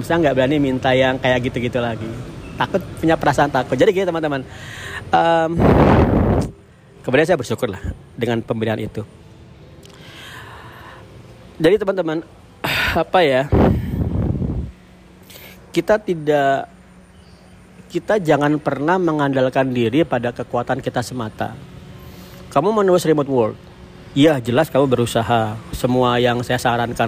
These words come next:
upgrade skill, personal branding, saya kerjakan dengan sempurna. Tapi kamu nggak boleh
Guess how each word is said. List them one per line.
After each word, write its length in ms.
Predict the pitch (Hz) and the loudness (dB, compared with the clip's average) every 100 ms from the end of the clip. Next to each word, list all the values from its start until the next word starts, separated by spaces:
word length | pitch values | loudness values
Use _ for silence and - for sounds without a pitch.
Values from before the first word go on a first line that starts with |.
| 123 | 0
upgrade 320 | 117 117 117 | -2 2 2
skill, 320 | - 135 123 | 2 2 2
personal 320 | - 117 120 | 0 0 0
branding, 400 | 117 117 113 131 | 2 0 2 2
saya 320 | 123 123 117 110 - - - - - - - - | 2 2 2 0 -8 -14 -14 -16 -18 -20 -10 0
kerjakan 320 | 151 147 151 | 2 4 2
dengan 240 | 143 135 | 0 -2
sempurna. 560 | - 123 123 113 107 107 - | -2 0 0 -2 -6 -6 0
Tapi 320 | 135 - 208 | 2 4 2
kamu 320 | 175 208 196 | 2 0 -2
nggak 240 | 120 123 123 | 2 2 4
boleh 400 | 120 120 127 165 | 2 4 4 2